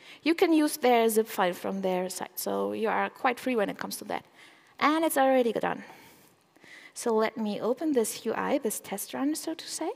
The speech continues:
You can, of course, write some N P M scripts, aliases, or use the direct binary path if you like to. And then we need to wait a little bit. If you know Family Guy, please imagine this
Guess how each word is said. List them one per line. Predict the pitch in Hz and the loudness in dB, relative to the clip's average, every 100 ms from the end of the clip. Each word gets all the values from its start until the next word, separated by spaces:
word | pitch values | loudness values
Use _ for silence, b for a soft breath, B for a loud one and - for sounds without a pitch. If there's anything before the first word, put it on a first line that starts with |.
| - _ B B B B | -10 _ B B B B
You | 247 240 | -6 -2
can, | 233 214 - | -2 -2 -6
of | - | -8
course, | - 220 202 - | 0 2 2 0
write | 196 196 | 0 -2
some | 202 | -4
N | 190 196 | -6 -6
P | 196 | -4
M | 190 196 | -4 -4
scripts, | - 190 190 - | -4 -4 -4 -4
aliases, | 196 190 190 190 190 202 196 190 | -2 0 0 -2 -2 -2 -4 -4
or | 190 | -4
use | 190 190 196 - | -4 -4 -6 -6
the | 202 190 190 | -4 -2 0
direct | 190 190 190 | 0 0 -2
binary | 190 196 196 190 | -4 -2 -2 -4
path | - 190 - | -2 -4 -4
if | - | -12
you | 202 | -8
like | 185 202 | -6 -6
to. | - 226 247 B B B B B B B _ _ _ _ _ _ _ _ _ B B B B | -4 -4 -4 B B B B B B B _ _ _ _ _ _ _ _ _ B B B B
And | 202 196 202 | -8 -8 -6
then | 202 214 214 | -6 -6 -6
we | 208 208 | -6 -6
need | 202 214 330 | -6 -2 -4
to | - 294 | -4 -2
wait | 294 302 | -2 -2
a | 302 | -4
little | 302 | -6
bit. | 294 302 - _ B B B | -8 -10 -14 _ B B B
If | 285 320 | 0 4
you | 294 | 4
know | 277 | 4
Family | 320 381 330 254 | 2 2 0 0
Guy, | 220 262 370 370 | 0 0 0 -4
please | - 330 330 285 | -4 -2 0 2
imagine | 269 269 277 254 | 2 2 0 2
this | 262 254 - | 2 0 -6